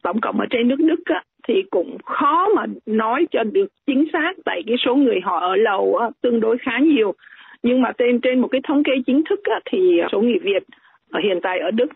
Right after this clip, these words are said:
thì vào khoảng một trăm hai mươi ngàn người. Trong đó có khoảng bốn chục ngàn người là người Việt tị nạn, còn tám chục ngàn người là những người Việt họ đến từ phía Đông Đức, tức là những người làm hợp tác lao động cũ, và một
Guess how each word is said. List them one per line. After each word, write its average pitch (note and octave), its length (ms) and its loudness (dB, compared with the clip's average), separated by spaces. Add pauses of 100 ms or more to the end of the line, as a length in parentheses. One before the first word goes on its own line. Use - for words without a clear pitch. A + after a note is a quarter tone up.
thì G3+ 80 2
vào F3 260 -2
khoảng F3+ 300 -8
một G3 180 -4
trăm G#3+ 220 -2
hai G#3+ 260 -4
mươi G3 100 0
ngàn F#3+ 280 -4
người. F#3+ 300 0
Trong B3+ 200 2
đó B3 360 0
có G#3+ 120 -2
khoảng F3 340 -6
bốn B3+ 280 2
chục F#4+ 160 0
ngàn G3+ 260 -2
người G3+ 340 4
là G3 220 0
người G3 240 0
Việt G3 200 0
tị A3 100 0
nạn, G3+ 300 -2 (480)
còn G3 560 -2 (100)
tám B3+ 300 -2
chục A3 140 -2
ngàn G3+ 300 0
người G3 300 4
là F#3+ 160 0
những G3 280 -2
người G#3+ 160 2
Việt G3 320 -2
họ F3+ 160 -2
đến G#3+ 420 2
từ F#3 280 4 (160)
phía G#3+ 280 0 (240)
Đông A3 260 0
Đức, A3+ 140 0 (320)
tức A#3+ 100 0
là G3 160 0
những F3+ 320 0
người F3+ 400 4
làm F3+ 320 -2
hợp F3 220 -4
tác C4 180 -4
lao G#3+ 200 0
động F3 240 -2
cũ, A3+ 380 0 (140)
và F#3+ 300 -4
một F3+ 200 -2